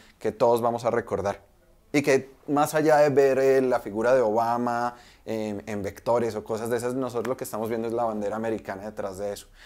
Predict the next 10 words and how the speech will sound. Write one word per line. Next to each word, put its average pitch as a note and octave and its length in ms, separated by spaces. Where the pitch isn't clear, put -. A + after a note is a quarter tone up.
Estamos G#2 320
viendo A2+ 180
una A2+ 160
persona G#2+ 420
con G#2 160
un G2 120
espíritu G#2 480
joven, G#2 300
mostrándose G2 480
joven. G#2 420